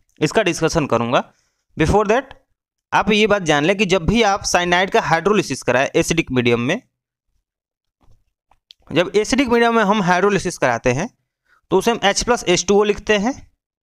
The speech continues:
या फिर हम एच थ्री ओ प्लस लिख देते हैं, दोनों ही सेम होते हैं, ठीक। तो जब आप किसी भी साइनाइड का हाइड्रोलिसिस कराते हैं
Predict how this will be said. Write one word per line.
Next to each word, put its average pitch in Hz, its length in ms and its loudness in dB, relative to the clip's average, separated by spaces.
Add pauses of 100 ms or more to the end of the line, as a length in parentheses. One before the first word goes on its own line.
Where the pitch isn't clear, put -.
(500)
या 185 200 2
फिर 226 200 0
हम 233 220 -2
एच 196 160 0
थ्री 208 200 2
ओ 220 60 2
प्लस 185 300 -2
लिख 131 160 -2
देते 123 220 -2
हैं, 240 80 -2 (1000)
दोनों 202 280 2
ही 269 100 2 (220)
सेम 151 220 0
होते 110 220 -4
हैं, 101 160 -8 (380)
ठीक। - 280 -2 (680)
तो 180 60 2
जब 220 120 2
आप 254 300 -4 (720)
किसी 202 240 0
भी 240 120 2
साइनाइड 196 500 0
का 120 200 2 (260)
हाइड्रोलिसिस 208 600 0
कराते 131 400 0
हैं 113 240 -4